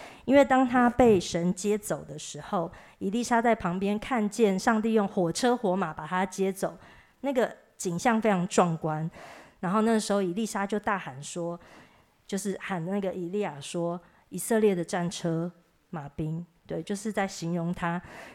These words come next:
他是一个非常性格刚烈的人，就是也是一个非常非常勇敢的先知。他也算是一个当时以色列国的宣教士。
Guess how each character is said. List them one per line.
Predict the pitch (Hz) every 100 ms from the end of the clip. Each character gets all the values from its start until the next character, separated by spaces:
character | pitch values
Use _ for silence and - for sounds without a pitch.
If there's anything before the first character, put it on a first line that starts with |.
| -
他 | 311
是 | 311 339
一 | 233 214
个 | 208 220 196 175
非 | 226
常 | 233 - 165
性 | 170 240 185
格 | 156
刚 | 151 160 170
烈 | 180 156
的 |
人， | 87 - - 208 - - - -
就 | 196
是 | 190 190 180 175
也 | - 170
是 | - 220
一 | 190
个 | 180
非 | 185
常 | 196 170
非 | 160
常 | 185 170
勇 | 160 160
敢 | 175 131
的 | 131
先 | 147 160 170 170
知。 | - 156 165 - - - -
他 | - 247
也 | 247 190
算 | 160 - 220
是 | 208 - 214
一 | 185 175
个 | 190 165
当 | 202
时 | 233 - 175
以 | 170
色 | 175 -
列 | 226 214
国 | 180 160
的 | 160
宣 | - 185
教 | 190 180 156
士。 | - 165